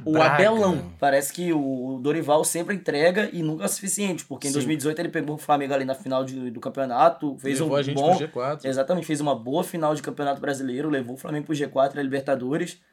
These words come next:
Speaker 3: é, foi chutado, trocado pelo Abel Braga, e aí
Speaker 1: Agora
Speaker 3: volta,
Speaker 1: ele ganha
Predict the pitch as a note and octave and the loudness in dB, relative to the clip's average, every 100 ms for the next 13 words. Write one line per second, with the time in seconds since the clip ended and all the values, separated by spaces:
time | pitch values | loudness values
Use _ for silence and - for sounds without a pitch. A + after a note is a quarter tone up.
0 | _ _ C3+ C3 C3 B2+ - _ - E3+ | _ _ 0 2 2 -4 -10 _ -2 2
1 | F3 G#3+ - C#3 C#3 D3 F3+ D#3 F#3+ F3+ | 2 2 4 6 6 2 4 4 4 2
2 | D#3+ C#3+ C#3+ F3 F3+ - _ _ _ C#3+ | 2 6 6 6 0 -12 _ _ _ 2
3 | D3 D3+ D#3 E3 D#3+ F3 - | 4 4 4 6 8 8 4